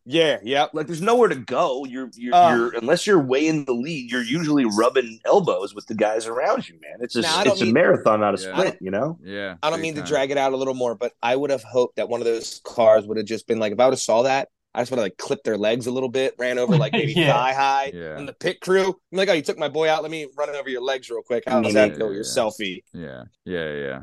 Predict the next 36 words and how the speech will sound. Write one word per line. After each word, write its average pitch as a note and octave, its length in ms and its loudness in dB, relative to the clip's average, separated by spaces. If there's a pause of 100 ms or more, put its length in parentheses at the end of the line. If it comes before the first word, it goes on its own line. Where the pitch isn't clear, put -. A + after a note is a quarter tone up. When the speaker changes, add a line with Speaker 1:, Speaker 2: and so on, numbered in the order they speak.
(120)
Speaker 3:
I G2+ 140 -4
would G#2 160 -2
love, G2+ 260 0
yeah, F#2+ 240 -2
that G#2+ 260 -2
person, F#2+ 460 -6
I F2+ 80 -8
mean, F#2 520 -8
they're G2+ 220 -4
just C#2 360 -12
the C#2+ 120 -12
worst. A#1 500 -16
So, G#2 500 2 (200)
Speaker 1:
Do G3 80 2
Speaker 3:
nice. G#2+ 140 2
Speaker 1:
better. G2+ 340 2 (300)
Speaker 3:
Yeah. G2+ 300 -2 (220)
We A#2+ 160 2
are C#3 220 6
coming D3 320 0
towards C#3 320 0
the B2+ 100 -8
top A#2+ 300 0
of G#2+ 100 -10
time. C#3 520 -4 (260)
So B2+ 320 -2
before A#2 340 -2
we C#3 200 -2
get B2+ 140 -6
out B2 220 -2
of B2+ 60 -4
here, B2+ 560 -4
uh, A2+ 460 -4
Benoit B2+ 640 -4
Pahoud C3+ 760 -4
Kase, F2 760 -6